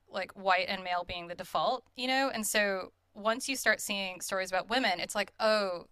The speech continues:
these are women's stories." And then you start throwing, like, people of color in there as well,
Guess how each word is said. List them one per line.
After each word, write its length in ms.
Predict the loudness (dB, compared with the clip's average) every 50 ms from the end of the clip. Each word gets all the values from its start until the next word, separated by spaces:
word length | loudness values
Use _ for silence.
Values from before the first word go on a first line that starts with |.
| -18 -14
these 180 | -10 -6 -4
are 80 | -4 -4
women's 380 | -2 -4 -4 -6 -6 -8 -8
stories." 480 | -8 -8 -8 -10 -10 -10 -10 -10 -12 -12 -14 -16 -20 -14 -4 2
And 160 | 2 2 2
then 100 | 2 -2
you 140 | -2 -2 -2
start 260 | 0 2 2 2 2
throwing, 320 | 2 0 0 0 0 0 0
like, 180 | -2 -2 -2
people 280 | -2 -6 -6 -6 -6 -6
of 60 | -6
color 400 | -2 0 2 2 2 2 2 0
in 200 | 0 -2 -2 -2
there 120 | -2 -2
as 180 | -2 -4 -4 -2
well, 420 | 0 2 4 4 2 2 0 -4